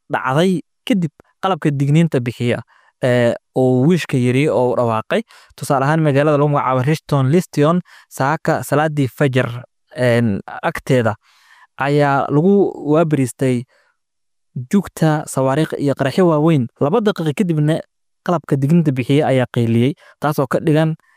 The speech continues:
in ay fashilmeen dhammaanba qalabkii casriga ahaa ee Yuhuudda ay isku difaacisay,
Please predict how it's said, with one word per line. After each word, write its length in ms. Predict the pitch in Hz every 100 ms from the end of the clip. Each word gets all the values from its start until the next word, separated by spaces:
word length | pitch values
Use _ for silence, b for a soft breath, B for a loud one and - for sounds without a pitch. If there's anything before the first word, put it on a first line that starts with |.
| _ -
in 260 | 143 139 120
ay 200 | - 127
fashilmeen 640 | - 117 - 123 139 170 170
dhammaanba 480 | 151 135 156 143 143 -
qalabkii 340 | 156 - -
casriga 380 | 180 175 165 135
ahaa 260 | 131 143 156 b b b -
ee 100 | 135
Yuhuudda 500 | 131 123 139 160 135 135
ay 80 | 127
isku 200 | 123 - 147
difaacisay, 540 | 131 139 131 -